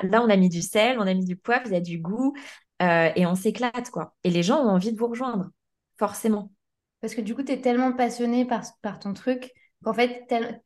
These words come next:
Speaker 2: t'y crois tellement que les gens sont presque obligés d'y croire avec toi. Et en fait, c'est aussi tout ton moteur. Toi, t'as vraiment, euh, des offres qui, euh, te sont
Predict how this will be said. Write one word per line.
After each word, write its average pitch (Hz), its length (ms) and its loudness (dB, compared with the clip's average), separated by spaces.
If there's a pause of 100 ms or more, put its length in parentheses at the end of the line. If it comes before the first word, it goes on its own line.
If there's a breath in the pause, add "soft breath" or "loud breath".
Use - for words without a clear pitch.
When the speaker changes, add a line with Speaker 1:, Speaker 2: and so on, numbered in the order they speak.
(180)
Speaker 2:
t'y 262 140 -8
crois 233 260 -2
tellement 254 500 2
que 277 120 0
les 214 140 -2
gens 233 140 -4
sont 254 160 -10
presque 247 320 -10 (100)
obligés 220 460 -6
d'y 208 140 -12
croire 202 260 -6
avec 185 280 -4
toi. 269 220 0 (340 loud breath)
Et 220 120 2
en 190 80 -2
fait, 254 200 -2
c'est 233 120 -4
aussi 220 280 -2
tout 262 140 -10
ton 233 160 -4
moteur. 220 440 0
Toi, 202 120 -8
t'as 196 200 -6
vraiment, 226 400 0
euh, 208 80 0 (280 loud breath)
des 196 260 -4
offres 226 280 0
qui, 190 300 -10
euh, 185 80 -10
te 185 120 -20
sont - 160 -16